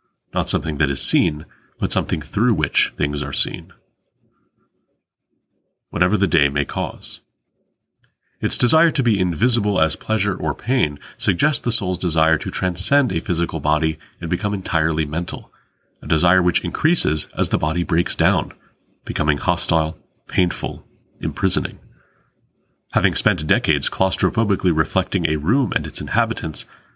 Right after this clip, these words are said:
the mirror desires to open itself to the outside world as a window, to have moonbeams pass through it,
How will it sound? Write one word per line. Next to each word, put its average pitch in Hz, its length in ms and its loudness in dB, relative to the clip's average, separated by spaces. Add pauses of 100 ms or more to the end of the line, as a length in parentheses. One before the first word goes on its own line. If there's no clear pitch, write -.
(120)
the 87 80 -2
mirror 151 240 2
desires 95 540 2
to - 100 -6
open 127 240 0
itself 85 460 0
to - 100 -2
the 92 120 -2
outside 82 420 0
world 98 400 0 (180)
as 82 160 -2
a 82 40 2
window, 90 440 -2 (640)
to 104 80 -2
have 92 180 2
moonbeams 85 680 2
pass - 320 -2
through 80 220 0
it, - 160 -8